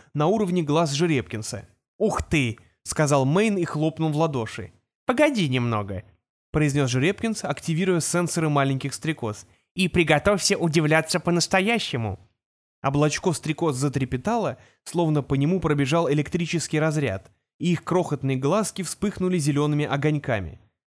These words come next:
На одиннадцати из двенадцати экранчиков появилось объемное изображение Жеребкинса, под разными углами, так как его видела каждая из насекомых. Стрекозки могли видеть не только в различимом спектре, но также в инфракрасном,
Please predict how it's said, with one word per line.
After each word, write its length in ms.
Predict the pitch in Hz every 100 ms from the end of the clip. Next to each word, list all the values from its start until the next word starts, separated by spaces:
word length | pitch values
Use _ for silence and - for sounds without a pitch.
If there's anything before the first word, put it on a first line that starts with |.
| _ _ -
На 160 | 143
одиннадцати 640 | 143 151 220 180 - 143 147
из 120 | 127
двенадцати 600 | 139 165 165 147 139 135
экранчиков 640 | 127 185 226 214 208 196 _ _ -
появилось 420 | 170 180 233 190
объемное 600 | 156 147 160 208 196 175
изображение 640 | 156 160 160 151 185 180 170
Жеребкинса, 720 | 190 147 - 107 - 107 - _ _ _
под 200 | 151 151
разными 360 | 156 131 127 127
углами, 560 | 120 131 208 226 170 - _ -
так 160 | 190
как 200 | 180 -
его 180 | 151 143
видела 320 | 196 175 170
каждая 440 | - 175 165 151 151
из 80 |
насекомых. 680 | 147 139 151 131 101 71 - _ _ _ _ _
Стрекозки 720 | - - 170 196 262 - 131 107 - -
могли 320 | 165 196 220
видеть 320 | 185 202 185
не 100 | 170
только 320 | 165 247 190
в 60 | 165
различимом 640 | 170 156 165 - 151 160
спектре, 600 | - - 131 - 107 104 _ -
но 100 | 156
также 300 | 170 143 135
в 100 | 135
инфракрасном, 880 | 151 143 131 117 131 196 - 214